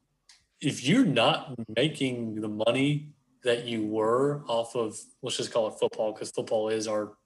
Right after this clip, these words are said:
athletic revenue stream, what does that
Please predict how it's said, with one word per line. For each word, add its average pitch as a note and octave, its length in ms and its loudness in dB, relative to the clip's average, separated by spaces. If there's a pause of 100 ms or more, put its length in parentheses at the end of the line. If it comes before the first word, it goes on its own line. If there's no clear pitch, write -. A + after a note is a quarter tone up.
(360)
athletic A2+ 640 -2 (180)
revenue A2 400 0
stream, G#2+ 520 -6 (960)
what E3+ 180 6
does G#3+ 160 4
that F3+ 140 6